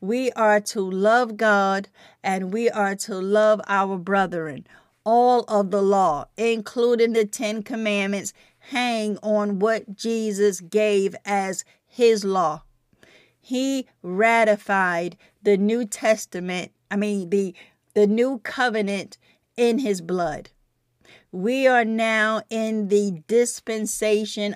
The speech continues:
of grace. We were never under the law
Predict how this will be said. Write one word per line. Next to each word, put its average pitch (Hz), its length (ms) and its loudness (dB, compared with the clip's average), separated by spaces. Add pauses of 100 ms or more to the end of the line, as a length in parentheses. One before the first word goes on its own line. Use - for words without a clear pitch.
of 190 360 -4
grace. 180 560 -4 (1160)
We 277 380 0
were 240 300 6
never 226 680 2 (100)
under 202 400 2
the 190 160 -2
law 196 460 2